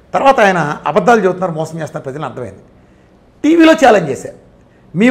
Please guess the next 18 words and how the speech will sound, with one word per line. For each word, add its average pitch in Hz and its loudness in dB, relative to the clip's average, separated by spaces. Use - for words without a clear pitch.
మూలం 277 6
తగ్గినాడు 240 2
రిపోర్ట్ 233 0
ముందుగానే 214 0
వెనక్గానే 185 -2
ఒకటి 135 -14
ఉంటే 139 -10
నా 170 2
డైట్ 226 4
చేయటం 214 0
మానేసి 175 -4
మీ 147 -10
జెండా 165 -4
బజార్ 147 -6
తిరుగుతా 143 -10
లైవ్లో 233 2
challenge 147 -4
చేశా, - -20